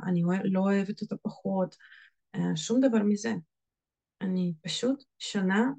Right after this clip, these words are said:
ואני חיה לפי הטבע האינדיבידואלי שלי. עוד המדום, שמלה צהובה, לא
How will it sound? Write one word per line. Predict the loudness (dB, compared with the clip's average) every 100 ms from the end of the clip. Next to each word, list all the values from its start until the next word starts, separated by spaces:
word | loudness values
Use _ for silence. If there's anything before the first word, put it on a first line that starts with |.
| -4
ואני | -2 -2
חיה | -2 2 4 2
לפי | -2 -4 -4
הטבע | -2 2 4 4 2
האינדיבידואלי | 0 0 -4 -2 0 0 -2
שלי. | -4 -6 -4 -4 -4 _ _ _ _ _ -20 -20 _ 2
עוד | 4
המדום, | 8 6 6 2 -2 -8 _
שמלה | -8 -2 2 2
צהובה, | 0 0 0 0 -2 -4 _ _ _ 4
לא | 6 6